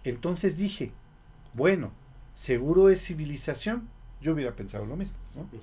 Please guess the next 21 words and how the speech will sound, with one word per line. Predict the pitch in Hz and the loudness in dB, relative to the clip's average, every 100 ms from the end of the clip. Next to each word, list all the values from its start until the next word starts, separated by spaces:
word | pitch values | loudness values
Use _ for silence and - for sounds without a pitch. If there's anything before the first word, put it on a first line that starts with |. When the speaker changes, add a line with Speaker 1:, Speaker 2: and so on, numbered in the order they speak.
| - | -16
Speaker 2:
sí. | 110 - - - - - 139 | -18 -18 -20 -20 -20 -6 0
Speaker 1:
Y | 135 | 2
de | 147 | 2
pronto | - 190 196 202 208 - | 6 6 6 2 0 0
alcancé | 139 120 139 131 - 156 | -2 -2 -4 -6 0 0
a | |
ver | 156 160 | 2 0
una | 160 156 | 0 -4
fogata | - 120 120 113 131 | -6 -2 -2 0 0
de | 127 | 2
lejos. | 147 180 175 - - - - - - - - - - - - | 2 0 0 -14 -16 -20 -20 -20 -20 -20 -20 -20 -20 -20 -12
Me | 123 143 | -2 0
acerqué | 135 156 143 202 208 | 2 0 4 4 4
pensando | 208 170 - 175 175 180 | 4 2 2 -2 0 -2
que | - | -2
me | 139 127 | -2 0
iban | 139 156 156 | 0 0 -2
a | |
ayudar | 131 117 123 131 | -4 0 2 2
a | 135 | 0
regresar, | 123 117 117 - 165 | -2 -2 -2 0 0